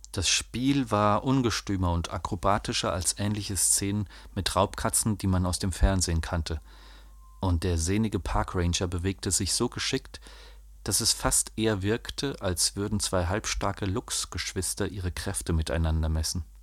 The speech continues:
Auch Brenners wuchernder, blonder Bart und Haarschopf fügten sich in diesen Eindruck, ebenso wie die paradieshafte, von goldenem Licht überflutete Bergwiese,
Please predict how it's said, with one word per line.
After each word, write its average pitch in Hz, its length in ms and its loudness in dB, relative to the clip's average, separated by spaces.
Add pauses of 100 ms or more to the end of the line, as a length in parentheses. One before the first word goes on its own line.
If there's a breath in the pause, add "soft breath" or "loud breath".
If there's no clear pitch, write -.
(400)
Auch 107 300 0
Brenners 113 520 -2
wuchernder, 110 440 0
blonder 104 480 2
Bart 110 360 0
und - 240 -4
Haarschopf - 600 -4 (120)
fügten 110 340 -4
sich - 320 -4
in 90 140 -6
diesen 85 240 -4
Eindruck, 87 500 -2 (100)
ebenso 113 460 0 (460 loud breath)
wie 95 100 -2
die 98 80 2
paradieshafte, 98 1000 -2
von 87 320 -2
goldenem 90 420 0
Licht - 300 -4
überflutete 104 600 -4
Bergwiese, 95 720 -2